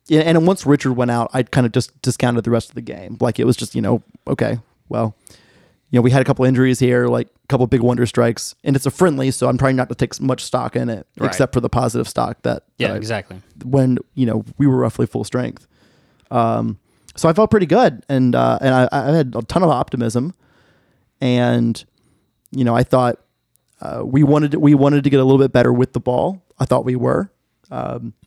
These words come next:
Speaker 1: we wanted to get a little bit more offensive punch from the run of play, which looked like we had. Um, and the defense was, by and large, pretty good. Like, it might, I, I, I didn't think, I'm not sure I, I, I even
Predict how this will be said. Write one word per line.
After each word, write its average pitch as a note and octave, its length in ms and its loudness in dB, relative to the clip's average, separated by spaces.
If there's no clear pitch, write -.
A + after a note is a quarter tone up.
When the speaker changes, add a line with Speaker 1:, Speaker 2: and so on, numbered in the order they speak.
Speaker 1:
we C3+ 120 2
wanted C#3 280 4
to B2+ 60 -6
get C3 100 2
a C3 40 0
little C3+ 220 4
bit D3 120 0
more C3 140 0
offensive B2+ 440 -2
punch C3 340 0
from C3 160 -2
the C3 80 0
run B2+ 140 0
of A#2 80 -6
play, C3+ 260 0
which - 400 -4
looked C#3 220 2
like C#3 140 -2
we C3 160 2
had. C3 360 0
Um, C3+ 400 -4
and D#3+ 100 4
the D3+ 60 4
defense G3+ 420 2
was, D3 260 0
by C#3+ 160 2
and F3+ 120 4
large, F3 220 2
pretty F3+ 180 0
good. D#3 320 0
Like, B2+ 220 -6
it G#3 60 -4
might, E3 440 -2
I, - 160 -2
I, E3 180 4
I E3+ 60 4
didn't D3+ 240 2
think, C#3 360 0
I'm E3 80 0
not E3+ 100 2
sure D#3+ 120 2
I, C3+ 100 2
I, C#3 160 -2
I C#3 140 -2
even C3 280 -2